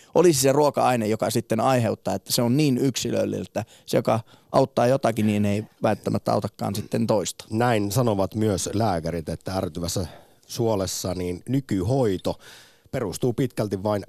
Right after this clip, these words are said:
Speaker 2: potilaan omaan kärsivällisyyteen kokeilla erilaisia ruokavalioita ja mahdollisesti erilaisia oireenmukaisia lääkkeitä, mutta se, että jos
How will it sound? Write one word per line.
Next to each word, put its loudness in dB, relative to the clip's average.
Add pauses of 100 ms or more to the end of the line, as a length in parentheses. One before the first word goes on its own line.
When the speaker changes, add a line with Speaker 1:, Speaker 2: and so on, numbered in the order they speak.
Speaker 2:
potilaan -2
omaan -4
kärsivällisyyteen -4
kokeilla -6 (140)
erilaisia -4
ruokavalioita -6 (400)
ja 2
mahdollisesti -4
erilaisia -6
oireenmukaisia -6
lääkkeitä, -10
mutta -14
se, -2
että -8
jos -8